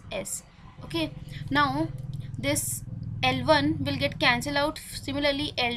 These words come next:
two and this L N will get cancelled out. So जो equation बची, this will be the general equation. Okay, so let me write. So we are getting, okay, let me choose this pen. So we are getting Z of S value as R naught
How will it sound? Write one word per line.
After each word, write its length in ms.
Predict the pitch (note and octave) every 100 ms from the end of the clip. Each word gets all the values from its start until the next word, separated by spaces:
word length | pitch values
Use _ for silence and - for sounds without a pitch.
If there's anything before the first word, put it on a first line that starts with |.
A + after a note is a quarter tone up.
| A#3
two 180 | C4+ C4+
and 160 | C#4 C4+
this 160 | C#4 -
L 180 | A#3+ A#3+
N 140 | C#4
will 160 | C#4 B3+
get 200 | C#4 -
cancelled 360 | B3+ G3+ G#3 G#3+
out. 160 | G3+ - - -
So 120 | D#4
जो 160 | F4
equation 640 | E4 E4 D4 D4 F4+ E4 A3
बची, 460 | A#3 - C#4+ E4 - - -
this 180 | D#4+ -
will 140 | D#4
be 80 | D#4
the 140 | D#4
general 360 | A#3+ C4 C#4 D#4+
equation. 580 | D#4+ D4+ C#4+ D#4 D4+ - - - -
Okay, 260 | - C#4+ A3
so 140 | C4
let 160 | A#3+ C#4
me 100 | B3
write. 260 | A#3 B3+ E4 - -
So 180 | - C4
we 240 | C#4+ D#4
are 220 | - C#4 C#4+
getting, 480 | A#3 A3 C4 C#4 - - - - - - - - - - - - - -
okay, 240 | A#3+ D4
let 140 | G#3+ G#3
me 80 | G#3+
choose 240 | A3 G#3+
this 180 | A3 -
pen. 300 | A3 A#3+ D#4 - - -
So 200 | - A#3
we 280 | A3+ D4+ D#4
are 220 | C#4 C#4+
getting 460 | B3+ B3+ B3+ C#4+ D4+ - -
Z 220 | G#3+ C4 C4
of 180 | C#4+ D4+
S 220 | D#4 C4+
value 440 | A#3+ A3 A3 B3+ -
as 540 | B3 G#3+ A#3+ A#3+ D#4 - - - -
R 220 | A#3 A#3
naught 400 | C#4 B3 B3+